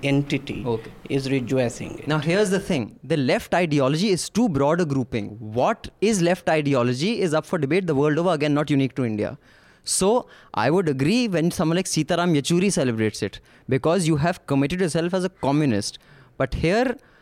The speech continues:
Speaker 2: I think it is a misreading of the entire
Speaker 1: Not, it's not misreading
Speaker 2: mark-,
Speaker 1: because
Speaker 2: of,
Speaker 1: in,
Speaker 2: of, yeah, let me
Speaker 1: because
Speaker 2: finish what I'm saying.
Speaker 1: Yes.
Speaker 2: That when you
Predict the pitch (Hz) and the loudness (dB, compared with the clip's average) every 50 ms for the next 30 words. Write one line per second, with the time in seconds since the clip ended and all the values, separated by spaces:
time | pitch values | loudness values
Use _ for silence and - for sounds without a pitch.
0 | _ - - _ _ - 131 180 247 240 - - 170 180 208 220 - - - 175 | _ -20 -20 _ _ -2 0 0 0 -2 -2 -2 0 0 0 -2 -4 -4 -4 -4
1 | 180 - - - 180 180 190 180 - 165 147 139 - 208 - - 143 139 156 156 | -4 -4 -4 -2 0 0 0 0 0 2 2 2 2 0 0 0 0 0 0 0
2 | 147 175 160 127 117 123 147 _ _ _ _ _ _ _ _ - 151 - - - | 0 0 0 0 -2 -4 -8 _ _ _ _ _ _ _ _ -4 -4 -4 -2 -4
3 | 180 - - 147 139 131 - 139 127 135 156 - - 220 226 - - 185 190 190 | -2 0 0 0 0 0 2 0 2 2 2 2 2 2 2 0 2 2 2 2
4 | 196 190 - 170 196 196 - 185 175 190 170 160 - 262 - 185 151 170 202 202 | 0 0 2 2 2 2 2 2 2 2 2 4 2 4 4 4 4 2 2 2
5 | 185 160 - 165 170 175 160 170 180 180 - - - - - 165 156 156 - - | 0 0 2 2 2 4 2 2 0 -2 -6 -10 -12 -10 -6 -4 -2 -2 0 0
6 | 156 - 147 160 190 214 202 - - 160 156 165 151 156 135 131 120 123 - - | 0 0 0 2 2 0 0 0 0 0 0 0 0 0 0 -2 -2 -2 -2 -2
7 | 104 110 160 208 240 - 147 147 143 131 - - - - - - - 110 123 131 | -2 -2 -2 -4 -6 -4 -2 -2 -2 -2 -4 -6 -12 -14 -14 -10 -4 0 0 2
8 | 170 220 - - - - 135 120 113 131 135 185 226 233 220 190 208 220 233 247 | 0 0 -4 -8 -14 -8 -6 -2 0 2 2 4 4 4 4 4 4 4 2 2
9 | 196 143 | 0 -4